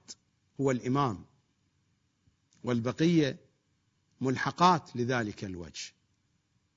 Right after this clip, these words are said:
لذلك إذا وجدتم أحداً يريد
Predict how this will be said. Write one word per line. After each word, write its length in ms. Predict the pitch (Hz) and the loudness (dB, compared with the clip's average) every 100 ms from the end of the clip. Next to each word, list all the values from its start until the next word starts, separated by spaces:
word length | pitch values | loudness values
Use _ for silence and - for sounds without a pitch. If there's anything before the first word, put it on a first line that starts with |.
| _ _ _ _ - | _ _ _ _ -2
لذلك 460 | 131 185 214 190 | 4 6 6 4
إذا 300 | 135 156 156 | 2 4 4
وجدتم 580 | 143 147 175 214 - 175 - | 4 2 0 0 0 0 0
أحداً 480 | 180 - 135 110 90 _ _ _ _ _ _ _ _ _ _ - | 0 0 -2 -4 -6 _ _ _ _ _ _ _ _ _ _ -4
يريد 480 | 135 156 202 151 - | 2 6 6 4 -2